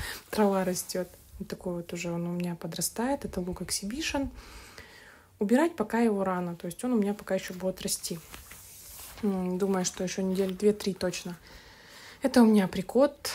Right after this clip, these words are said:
Вот такая тоже красоточка неимоверная. Тоже только начинает ещё цвести, то есть только-только в силу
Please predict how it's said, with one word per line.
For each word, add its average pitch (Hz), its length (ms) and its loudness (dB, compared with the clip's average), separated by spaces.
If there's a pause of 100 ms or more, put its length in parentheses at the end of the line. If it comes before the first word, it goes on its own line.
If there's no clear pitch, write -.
(160)
Вот 196 180 -2
такая 185 260 -4
тоже 175 240 -6
красоточка - 720 -4
неимоверная. 233 1120 4
Тоже 185 260 0
только 180 300 -2
начинает 175 500 -2
ещё 180 180 -8
цвести, - 360 -4
то 226 140 -2
есть - 140 -4
только-только 208 640 -2
в - 60 -2
силу 196 420 2